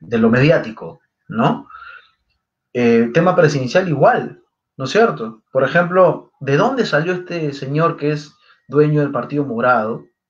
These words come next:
¿No? Obviamente copiándose, este, el color de otro partido, eh, de España, en Podemos, por ejemplo, ¿no? ¿Cómo se llama? Julio Guzmán, el que se fue corriendo, ¿no? Dejando su, a su pareja en, en, en este departamento,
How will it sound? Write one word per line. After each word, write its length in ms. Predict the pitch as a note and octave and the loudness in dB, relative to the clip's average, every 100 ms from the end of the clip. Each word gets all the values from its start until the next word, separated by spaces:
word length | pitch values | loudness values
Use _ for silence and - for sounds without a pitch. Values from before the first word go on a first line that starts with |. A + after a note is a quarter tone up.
| _ _ _ | _ _ _
¿No? 180 | B2+ D3 | -18 -12
Obviamente 420 | - C3+ B2+ C3 | -4 -2 -2 -4
copiándose, 760 | - - C3+ C3 A#2 - A#2 - _ _ _ _ _ | -8 -6 -2 -2 -4 -6 -8 -10 _ _ _ _ _
este, 480 | G#2 - - G#2 B2+ | -20 -20 -18 -14 -10
el 100 | A2+ | -6
color 360 | G#2+ A2+ C3+ | -2 2 2
de 80 | B2 | 2
otro 180 | A#2 B2 | -2 -4
partido, 600 | G#2 G2+ B2 A#2+ A2+ A#2 _ _ _ _ _ | -6 -6 -4 -2 -2 -4 _ _ _ _ _
eh, 220 | - G2 | -16 -16
de 140 | F#2+ C3+ | -16 -18
España, 380 | - C#3 C3 A2+ | -4 -2 0 -4
en 120 | A2 | -4
Podemos, 460 | G#2+ B2 A#2 G#2 | 0 2 0 -4
por 160 | - G2 | -10 -14
ejemplo, 360 | F#2 G2+ E2 D#2+ | -12 -12 -12 -10
¿no? 260 | G#2 D#3 _ - _ _ _ _ _ - | -8 -8 _ -20 _ _ _ _ _ -10
¿Cómo 180 | A3 A3+ | -6 -6
se 160 | - | -4
llama? 400 | C#3+ F#3 D3 G2 | -4 -2 -2 -4
Julio 280 | - E3 F3+ | -6 -2 0
Guzmán, 460 | C#3+ C3+ C3 G2 - _ | 0 0 -2 -4 -14 _
el 140 | A2+ | -10
que 100 | A#2 | -6
se 260 | A2+ - A#2+ | -6 -4 -4
fue 260 | A2+ F3 F3 | 0 0 2
corriendo, 1000 | C#3 D3 F3 D#3+ C3 A#2 A#2 A2 A2 - - | 2 4 4 4 2 2 2 0 -10 -20 -14
¿no? 360 | A#2 D3 F#3+ - | -8 -8 -10 -10
Dejando 480 | A2 D3 D3+ D3 C3+ | -2 0 2 0 -4
su, 360 | - A2+ G#2 _ _ _ _ _ _ _ _ - | -8 -18 -18 _ _ _ _ _ _ _ _ -12
a 80 | A#2 | -10
su 140 | A#2+ | -2
pareja 500 | B2 C#3+ D3+ B2 A2 | 2 2 2 0 -2
en, 180 | A2 A2+ | -4 -14
en, 260 | A2+ A2+ | -14 -12
en 200 | C3+ C#3 | -10 -10
este 160 | C3+ - | -10 -8
departamento, 840 | C#3 B2+ A#2 A2+ C#3 C3+ A2+ G#2 | -6 -6 -6 -6 -4 -4 -8 -10